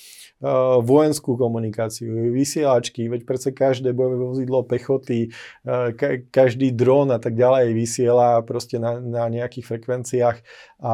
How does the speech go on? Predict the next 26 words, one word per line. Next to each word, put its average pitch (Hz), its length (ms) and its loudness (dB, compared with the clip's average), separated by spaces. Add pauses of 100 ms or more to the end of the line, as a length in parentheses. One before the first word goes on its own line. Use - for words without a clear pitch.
(120)
a 120 160 -4
to 139 160 4
sú 143 160 -6
tie 117 160 0
informácie, 117 540 -2
ktoré, 113 420 -4
ktoré 110 300 -4
proste, 113 560 -6 (320)
e, 123 60 -8 (340)
tí 120 80 -2
Američania 117 580 -2
zbierajú 113 560 0
na 113 160 -4
základe 117 320 -4
charakteristiky 127 880 0
tých 117 240 -4
vysielačiek 113 640 -4
a - 40 -14
tak 110 120 -6
ďalej, 117 240 0
vedia 120 240 0
identifikovať, 117 720 -6
aký 139 320 -2
je 120 80 -2
to 117 160 -6
typ, 113 240 -10